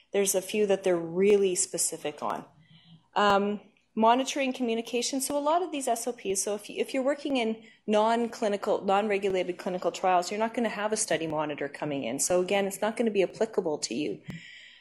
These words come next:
But it, it talks about the communication process of, of what happens when the monitor comes, what you need to keep track of, what you need to do as a site.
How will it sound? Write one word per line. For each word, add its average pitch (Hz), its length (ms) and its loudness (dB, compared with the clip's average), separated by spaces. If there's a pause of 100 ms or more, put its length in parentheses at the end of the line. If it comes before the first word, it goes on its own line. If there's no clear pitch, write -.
(160)
But 220 140 4
it, 214 240 -2
it 226 120 -2
talks 285 320 0
about 226 280 -2
the 226 60 -6
communication 214 800 -2
process 180 540 0
of, 175 160 -2
of 175 280 0 (380)
what 220 160 6
happens 220 380 -2
when 202 200 -4
the 190 60 -4
monitor 185 420 -4
comes, 185 340 -6
what 190 120 0
you 202 80 -6
need 185 180 -8
to 190 60 -10
keep - 220 -8
track 170 300 -2
of, 165 80 -4
what 170 140 0
you 190 100 -6
need 170 180 -8
to 180 80 -6
do 160 200 -2
as 156 120 -2
a 135 60 -8
site. - 440 -6